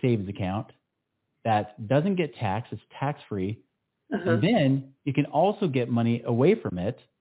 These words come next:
Speaker 1: at the same time. So the money still stays there, but you get access to that same money and almost, like, make a copy of it and get that to start investing for you and making you money too at the same time. So it has that double dip effect.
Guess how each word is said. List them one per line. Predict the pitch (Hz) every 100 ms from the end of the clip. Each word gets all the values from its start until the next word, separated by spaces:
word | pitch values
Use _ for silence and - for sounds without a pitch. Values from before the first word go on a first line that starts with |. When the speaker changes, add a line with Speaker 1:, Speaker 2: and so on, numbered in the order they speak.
| -
Speaker 1:
at | 104
the | 107
same | 143 123
time. | 110 165 107
So | 113
the | 104
money | 143 156
still | - 151 -
stays | 190 226 143
there, | 117 107
but | 123
you | 127
get | 131 127
access | 135 139 127 -
to |
that | 127 117 -
same | 135 127
money | 120 147 185 - _ _ _
and | 123 117
almost, | 147 151
like, | 120 104 156 -
make | 147 135
a | 113
copy | - 175 180 113
of |
it | 104 110 - _ _
and | 123
get | 117 131
that | 139 131 131
to | 127
start | 127 113 - _ -
investing | 120 98 127 131 127 110
for | 107
you | 101
and | 98
making | 101 101 104
you |
money | 98 95 87 -
too | 165
at | 113
the | -
same | 98 87
time. | 123 127 78 92 _ _ _ _ _ _ -
So |
it | 127
has | 131
that | 113 98 -
double | 151 143
dip | 113 101 120
effect. | 113 - - -